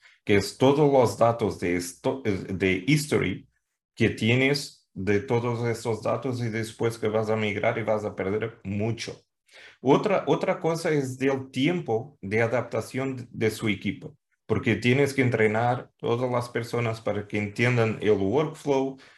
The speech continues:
Hay algunos problemas de usabilidad, de, por ejemplo, cuando cambias de una cosa tipo MailChimp y vas a cambiar para un Salesforce, es,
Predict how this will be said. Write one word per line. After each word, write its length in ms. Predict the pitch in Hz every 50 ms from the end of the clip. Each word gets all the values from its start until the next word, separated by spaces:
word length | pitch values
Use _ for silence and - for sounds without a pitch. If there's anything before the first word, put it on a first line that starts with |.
| _ _ -
Hay 240 | - 113 123 131 127
algunos 560 | 127 123 120 131 151 151 151 151 147 147 -
problemas 600 | - - 131 120 123 131 127 127 120 110 104 101
de 280 | 101 107 104 104 - -
usabilidad, 1040 | 156 160 151 147 147 143 131 123 127 120 113 113 107 98 110 131 151 156 - - _ _ _ _ _ _ _
de, 140 | 110 107 101
por 200 | - 147 151 170
ejemplo, 380 | 156 143 156 131 110 104 104
cuando 300 | - 131 139 151 170 160
cambias 600 | - 180 156 147 135 135 143 135 117 104 95 -
de 140 | - 95 104
una 240 | 113 113 113 113 113
cosa 320 | - 123 120 120 110 98
tipo 600 | - 123 110 - - 104 104 98 92 90 82 - -
MailChimp 640 | - 104 107 123 131 123 - - - 92 - - - _ _ _ _ _ _ _ _ _ _
y 100 | 110 101
vas 220 | 101 120 120 117
a 80 | 127 123
cambiar 340 | 135 127 120 120 123 117
para 140 | - 113 110
un 80 | 107 107
Salesforce, 720 | 110 - 180 185 165 - - - 92 - - - - _ _ _ _ _ _ _ _ _ _ _ _ _
es, 300 | - 123 143 143 - -